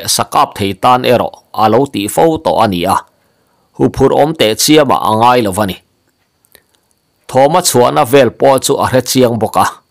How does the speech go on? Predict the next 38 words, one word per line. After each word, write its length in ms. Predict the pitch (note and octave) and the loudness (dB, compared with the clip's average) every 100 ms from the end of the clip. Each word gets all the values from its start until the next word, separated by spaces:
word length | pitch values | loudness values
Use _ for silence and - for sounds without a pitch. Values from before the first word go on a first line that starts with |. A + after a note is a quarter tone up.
| _ _ | _ _
a 100 | B2 | -4
pan 300 | B2+ B2+ A2+ | -2 -4 -4
ding 200 | G2+ A#2 F#2 | -2 -4 -2
ngal 300 | A#2 A2+ A2+ | 0 0 0
na 140 | C3+ D3+ | 0 0
la. 140 | F2+ - _ _ _ _ _ _ _ _ - A#2+ | 0 -6 _ _ _ _ _ _ _ _ -6 -2
Reivak 360 | B2+ C3 B2+ E3+ | 2 2 0 0
lawa 320 | B2+ G2+ G2 G2 - | 0 2 2 0 2
chuan 260 | B2 A#2 A#2+ - _ - - | 2 2 -2 -10 _ -8 -4
sakhi 280 | A#2 - D3 | -4 -4 -4
ke 100 | G2+ - | -4 0
per 160 | C3 G2+ | 0 0
ri-, 220 | G2 F#2 _ _ _ _ _ _ _ _ - B2 | -2 -4 _ _ _ _ _ _ _ _ -4 0
reivak 380 | B2+ B2+ E3+ - | 0 0 -2 0
lawa 220 | A2+ G2 G2 - | 0 2 0 0
chuan 260 | C3 A#2+ A#2 - - | 2 2 0 -6 -4
sakhi 260 | - - D3 | -4 -4 -4
ke 100 | G#2+ F#2+ | -4 -2
per 160 | C3 A#2+ G2 | 0 0 -2
ri 80 | G2 | -2
tlat 220 | F#2+ G2+ | -4 -6
tlat 200 | - D#3 - | -4 -6 -6
tho 140 | F#2+ E2+ - | -4 -4 -2
pawh 200 | A2 G2+ - G2 | -2 -2 -2 -4
a 20 | G2 | -2
hre 120 | - - | -4 -4
ta 80 | |
thuai 360 | F#2+ - D3 G2 | -6 0 0 0
mai 220 | E2+ G2 G2 | -2 -2 -4
renga. 420 | D#2 F2+ G2 - _ _ _ _ _ _ _ _ _ _ - A2+ | -6 -6 -6 -8 _ _ _ _ _ _ _ _ _ _ -4 -2
A 40 | |
beng 320 | A#2+ D3+ E3+ | 2 2 0
tha 140 | D#3+ B2 G2 | -2 -4 -2
dang 160 | C3 C#3+ | 0 0
lam 180 | G2 A2 | 0 0
bik 160 | C#3+ B2+ - | -2 -2 -4
tak 140 | D#3+ - | -6 -2
chuan 280 | B2 A2+ | 0 2